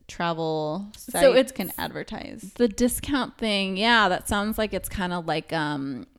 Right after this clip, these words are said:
Speaker 2: well, well, like when you go into your hotel, like, concierge, and it has, like, all those pamphlets, and it's like, "Oh,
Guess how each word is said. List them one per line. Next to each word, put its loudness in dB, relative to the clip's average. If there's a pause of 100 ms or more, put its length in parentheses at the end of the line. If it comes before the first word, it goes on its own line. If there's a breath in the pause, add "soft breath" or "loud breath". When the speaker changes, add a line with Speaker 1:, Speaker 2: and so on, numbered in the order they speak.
Speaker 2:
well, 6
well, 6
like 4
when 4
you 4
go 6
into 2
your 0
hotel, 2
like, 0
concierge, -2
and -4
it -6
has, -6
like, -10
all 0
those -4
pamphlets, -4
and -2
it's -10
like, -10
"Oh, 2